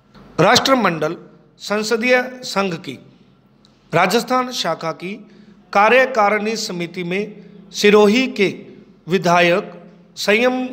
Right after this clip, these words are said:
लोढ़ा को शामिल किया गया है। राजस्थान विधानसभा के सचिव दिनेश जैन के अनुसार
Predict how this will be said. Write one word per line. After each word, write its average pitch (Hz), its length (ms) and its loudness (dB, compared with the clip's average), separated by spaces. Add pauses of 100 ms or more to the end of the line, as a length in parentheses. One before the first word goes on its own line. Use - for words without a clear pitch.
लोढ़ा 185 380 2
को 165 440 -6 (400)
शामिल 226 360 0
किया 196 320 -2
गया 156 220 -4
है। 123 280 -14 (1500)
राजस्थान 208 680 2 (140)
विधानसभा 175 600 -4
के 214 300 -2 (520)
सचिव 214 560 -4 (600)
दिनेश 214 400 4
जैन 208 460 0
के 214 180 0
अनुसार 180 760 -4